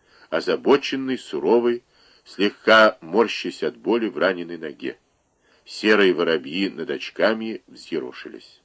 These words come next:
Дубровин, проводив нас до порога, предупредил: "Имейте в виду, батальон может понадобиться в любой час. Будьте готовы.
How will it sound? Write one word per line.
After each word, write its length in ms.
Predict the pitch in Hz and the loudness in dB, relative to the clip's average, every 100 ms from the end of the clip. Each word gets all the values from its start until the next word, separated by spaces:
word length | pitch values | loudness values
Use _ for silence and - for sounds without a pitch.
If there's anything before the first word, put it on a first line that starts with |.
| _ _ _ _ _ _ _ _ _ _ _ _ _ | _ _ _ _ _ _ _ _ _ _ _ _ _
Дубровин, 640 | 131 127 156 220 220 202 | 0 4 6 6 4 0
проводив 540 | 127 120 117 110 185 | 2 6 4 4 -4
нас 260 | 123 117 90 | 0 0 2
до 120 | 95 | -2
порога, 400 | 92 82 143 139 | 0 2 0 0
предупредил: 680 | 131 117 113 - - 69 60 _ _ _ _ _ _ _ _ _ _ _ _ | -6 -8 -8 -10 -10 -10 -10 _ _ _ _ _ _ _ _ _ _ _ _
"Имейте 480 | 82 87 101 90 90 | -8 -2 -2 -2 -6
в 40 | 80 | -6
виду, 420 | 73 76 156 156 _ _ _ _ _ _ | -8 0 0 0 _ _ _ _ _ _
батальон 640 | 135 196 202 190 147 170 | -4 2 2 2 2 0
может 340 | 143 117 92 - | 2 0 0 -2
понадобиться 800 | 92 95 80 67 65 - 71 62 - | 0 0 0 -4 -10 -10 -8 -8 -10
в 60 | |
любой 420 | 78 87 107 127 | -6 -2 0 -2
час. 520 | - - 67 - - _ _ _ | -4 -6 -6 -8 -20 _ _ _
Будьте 500 | - 101 107 - 90 | -8 -4 -6 -8 -8
готовы. 480 | 76 - 64 58 | -8 -8 -10 -10